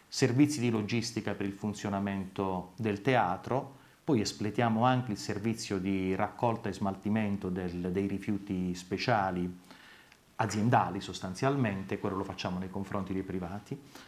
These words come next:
e facciamo la manutenzione del verde. Sulla manutenzione del verde il contratto è biennale, quindi abbiamo già una prospettiva che va oltre il duemilaventiquattro.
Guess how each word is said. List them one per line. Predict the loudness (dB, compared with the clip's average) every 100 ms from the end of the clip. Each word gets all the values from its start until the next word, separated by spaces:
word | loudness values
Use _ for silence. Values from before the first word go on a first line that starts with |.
| -4
e | 0
facciamo | 2 4 4 4
la | 4
manutenzione | 4 2 0 2 0
del | 2 0
verde. | -2 -4 -4 -4 -4 -6 -16 -20 -20 -20 -20 -20 -16
Sulla | -4 0 4
manutenzione | 4 4 2 2 4
del | 4 4
verde | 2 2 0
il | 0
contratto | 0 2 0 0
è | -2
biennale, | 0 0 2 4 2 0 -4
quindi | -2 -2
abbiamo | 0 0 0
già | 0 0
una | 0 -2
prospettiva | -2 -4 -4 -6 -4 -2 2 2 0 -4 -18 -12
che | -4 2
va | 2 2
oltre | 2 2 2 0
il |
duemilaventiquattro. | 2 2 2 2 0 -2 -2 -2 -4 -8 -6 -6